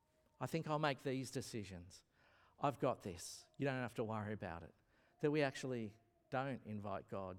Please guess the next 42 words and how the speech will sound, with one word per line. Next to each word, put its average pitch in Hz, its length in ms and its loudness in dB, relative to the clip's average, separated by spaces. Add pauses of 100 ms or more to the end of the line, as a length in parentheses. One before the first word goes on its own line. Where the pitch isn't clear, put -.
to 113 140 -6
lead 98 220 -4
us. - 100 -12
We 156 80 2
don't 180 160 -2
trust - 480 -2
God, 98 280 -8 (680)
but 156 100 4
we 156 80 2
make 135 240 -2
our 123 140 0
own 120 80 0
decisions 98 600 -6
our 101 280 -2
own 101 120 -4
way, 87 280 -8 (180)
like 98 200 -6
Elimelech. 98 400 -8 (1700)
Are 139 100 10
we 160 100 12
a 165 40 12
little 160 180 10
bit 143 220 6
like 143 300 6
Orpah? 147 380 6 (1300)
You 302 80 2
know, 190 400 6 (180)
looked 220 220 4
at 190 80 4
the 175 80 4
God 143 400 8
thing 160 500 2 (120)
of 156 160 -6
Naomi, 139 760 0 (420)
had 262 100 6
a 208 40 2
bit 185 100 6
of 139 80 2
a 131 40 2
taste 156 440 2
of 156 120 2
it. 165 180 0